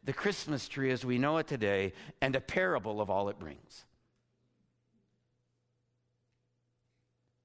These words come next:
A parable of what?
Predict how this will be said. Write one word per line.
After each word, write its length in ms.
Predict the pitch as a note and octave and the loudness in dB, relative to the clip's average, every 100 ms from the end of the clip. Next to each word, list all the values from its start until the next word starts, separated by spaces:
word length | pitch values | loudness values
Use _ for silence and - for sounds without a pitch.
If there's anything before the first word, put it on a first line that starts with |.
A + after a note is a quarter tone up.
| _ _ _ _ _ _ _ _ _ _ _ _ _ - | _ _ _ _ _ _ _ _ _ _ _ _ _ -10
A 80 | |
parable 440 | - C#3+ D3+ D3+ C#3+ | -2 0 2 2 0
of 120 | B2 | 2
what? 240 | C3+ E3 | 0 -2